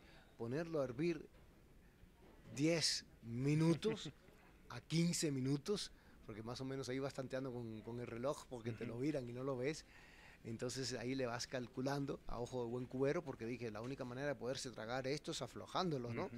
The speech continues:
Speaker 1: Y eso a través de la
Speaker 2: <laughs>
Speaker 1: cocción. Y lo otro que creo que también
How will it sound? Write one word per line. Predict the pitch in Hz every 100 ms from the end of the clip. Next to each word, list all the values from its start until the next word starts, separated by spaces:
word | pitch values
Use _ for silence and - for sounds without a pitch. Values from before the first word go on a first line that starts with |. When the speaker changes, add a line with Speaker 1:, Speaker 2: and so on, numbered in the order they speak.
| 120 - -
Speaker 1:
Y | 113
eso | 131 185
a | 135
través | 110 113 156
de | 151
la | 123
Speaker 2:
<laughs> |
Speaker 1:
cocción. | 107 110 - 180 160 - - - - - - - - -
Y | 147 151 143
lo | 135 127
otro | 143 170 190 202 185 139 71 - - -
que | 135 117
creo | 139 160
que | 185
también | 147 135 147 170 170 147 131 98